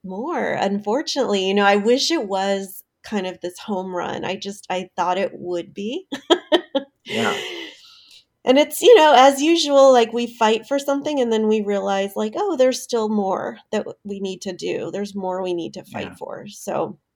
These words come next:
Speaker 1: we're, it's a, we would be bored otherwise, right?
Speaker 2: Yeah. So
Speaker 1: <laughs> If we
Speaker 2: Supercrowd
Speaker 1: had solved all
Speaker 2: twenty-two.
Speaker 1: the problems.
Speaker 2: Yeah.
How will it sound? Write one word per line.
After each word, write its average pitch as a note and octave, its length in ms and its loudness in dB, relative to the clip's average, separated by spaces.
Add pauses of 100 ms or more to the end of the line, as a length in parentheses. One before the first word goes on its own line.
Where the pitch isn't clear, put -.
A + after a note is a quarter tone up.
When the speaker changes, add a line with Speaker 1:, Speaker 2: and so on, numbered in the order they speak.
(140)
Speaker 1:
we're, G3+ 200 -2
it's G#3+ 220 -8
a, A#3+ 260 0
we C4 200 -6
would C#4 180 -4
be E4 140 -2
bored F4 360 -2
otherwise, - 600 -4
right? G#3 360 -8 (400)
Speaker 2:
Yeah. A#3+ 600 4 (220)
So D4 160 2
Speaker 1:
<laughs> - 0 -
If - 160 2
we D4+ 60 -2
Speaker 2:
Supercrowd - 20 -
Speaker 1:
had F3 200 6
solved C#4+ 400 8
all C#4 200 10
Speaker 2:
twenty-two. D4 100 -2
Speaker 1:
the - 80 -6
problems. C#4+ 540 2
Speaker 2:
Yeah. D4+ 160 2